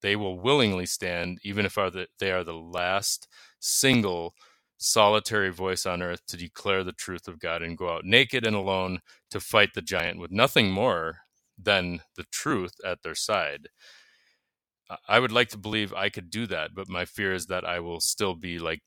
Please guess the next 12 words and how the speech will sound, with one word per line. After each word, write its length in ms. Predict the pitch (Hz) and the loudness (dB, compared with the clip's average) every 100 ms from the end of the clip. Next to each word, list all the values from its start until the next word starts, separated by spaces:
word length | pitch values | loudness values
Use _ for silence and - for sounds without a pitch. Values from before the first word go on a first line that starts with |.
| - | -8
Peter, 520 | 135 120 92 92 101 - - - | -2 2 2 2 -4 -12 -20 -10
who 80 | 101 | -6
was 200 | 90 80 | -4 -6
bold 440 | 82 104 110 117 | 2 8 8 8
in 120 | 104 | 4
the 80 | 95 | 2
boat, 400 | 82 92 90 - - _ - | 2 2 2 -4 -20 _ -10
but 200 | 85 - | -10 -2
timid 280 | 120 113 98 | 2 4 4
on 140 | 90 | 2
the 80 | 87 | 0
water, 460 | 85 85 85 85 | 0 0 0 -4